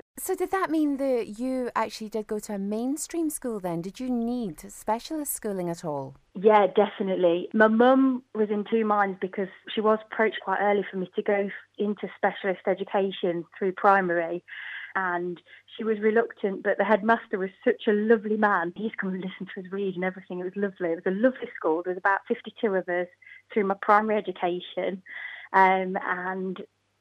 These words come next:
Speaker 2: that was just wonderful. We learnt lots. It was a specialist school in Leicester. Uh, but then that closed down towards, well, it was as I was due to go into secondary education.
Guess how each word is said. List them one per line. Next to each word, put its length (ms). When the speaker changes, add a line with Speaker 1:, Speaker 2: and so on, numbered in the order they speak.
Speaker 2:
that 200
was 200
just 160
wonderful. 400
We 80
learnt 320
lots. 340
It 80
was 160
a 100
specialist 480
school 300
in 160
Leicester. 560
Uh, 160
but 180
then 440
that 220
closed 320
down 440
towards, 340
well, 160
it 80
was 160
as 140
I 80
was 140
due 140
to 140
go 80
into 160
secondary 400
education. 680